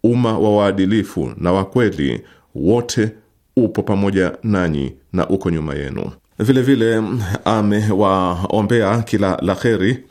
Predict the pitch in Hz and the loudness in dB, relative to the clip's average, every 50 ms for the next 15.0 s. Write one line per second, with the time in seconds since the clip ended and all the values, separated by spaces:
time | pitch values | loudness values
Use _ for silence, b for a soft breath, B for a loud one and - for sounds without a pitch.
0 | _ - 90 101 98 - 110 - 117 104 92 90 95 110 120 107 92 95 92 82 | _ -2 0 0 0 0 -2 0 0 0 2 2 2 2 2 2 2 2 2 2
1 | 71 73 - - 104 95 92 90 - - 92 92 - - 95 107 113 101 92 90 | 0 -2 -4 -2 -2 0 0 0 0 0 0 0 0 0 0 0 2 2 2 2
2 | 90 90 87 101 92 87 85 82 82 - 80 - - 87 82 82 82 78 69 - | 0 0 0 -2 -2 0 -2 -2 -2 -2 -4 -4 -2 -4 -2 -2 -2 -2 -2 -2
3 | 76 107 113 127 143 139 123 - 110 - - - 92 82 B B B B B B | 0 0 0 0 0 -2 -2 -2 -4 -6 -2 -2 -2 -2 B B B B B B
4 | B - 82 82 87 107 113 113 113 - - - 107 104 101 B B B B - | B -6 -2 0 0 0 0 -2 -4 -4 -2 0 0 -2 -2 B B B B 0
5 | 98 95 87 76 - - - - - 107 95 - 101 90 87 87 82 - - - | 0 0 0 0 -2 -4 -4 -2 -2 -2 -2 0 0 0 2 2 0 -2 -6 -12
6 | - - 87 95 92 87 85 - - 113 131 131 107 95 - 98 - 90 95 - | -8 -2 0 0 2 2 0 0 0 0 0 0 0 0 -2 -2 -2 0 -2 -4
7 | - - - - - - 98 95 90 87 87 87 85 85 - 107 104 - 95 80 | -4 -4 -6 -6 0 0 2 2 2 2 0 0 -2 -2 -2 -2 -2 -2 -2 -2
8 | 78 85 80 76 - 95 90 85 78 71 73 69 69 - - 80 - - 80 87 | 0 0 -2 0 0 0 0 0 0 0 -2 -2 -4 -4 -6 -6 -4 -2 -2 0
9 | 90 85 85 85 80 76 76 76 87 B B B B B - 90 82 78 73 67 | 2 2 2 0 0 -2 -4 -6 -8 B B B B B -4 -2 0 0 0 -2
10 | - - 120 123 131 139 135 135 131 135 B B B B - 90 87 80 69 57 | -4 -2 -2 -2 0 0 0 -2 -2 -4 B B B B -6 -4 -2 -2 -2 -4
11 | 67 80 87 92 92 - - - - 82 76 - 82 76 - - - 131 127 92 | -2 0 0 0 0 -2 -6 -6 -4 -4 -4 -4 -4 -6 -6 -2 -2 -2 0 0
12 | 85 80 B B B B - 104 - - 95 98 92 92 85 76 90 101 95 87 | -4 -6 B B B B -2 -2 0 0 0 0 0 0 -2 -2 -2 -2 0 0
13 | 78 71 73 73 - - 76 - - 110 107 95 78 71 65 85 - - 85 85 | 0 0 -2 -4 -2 -4 -4 0 0 0 0 0 -2 -4 -6 -6 -6 -4 -2 -2
14 | 98 101 104 92 85 87 90 87 - 78 78 78 87 - 120 131 127 107 90 82 | 0 0 -2 0 0 -2 -2 -4 -4 -6 -4 -4 -2 0 0 2 2 2 0 -2